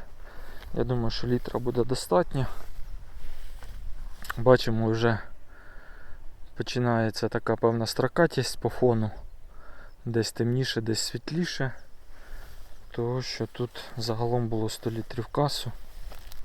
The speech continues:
І на цьому живлення тут закінчилось. І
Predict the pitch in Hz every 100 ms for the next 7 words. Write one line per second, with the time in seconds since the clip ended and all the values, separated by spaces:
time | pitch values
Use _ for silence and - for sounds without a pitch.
0 | - - - - - - - - - -
1 | - - - - - - - - - -
2 | 135 120 120 - 131 127 117 120 123 120
3 | 113 113 120 120 120 - 117 110 - 113
4 | - - - - - - - - - -
5 | - - - - - - - - - -
6 | - - - - - - - - - -
7 | - - - - -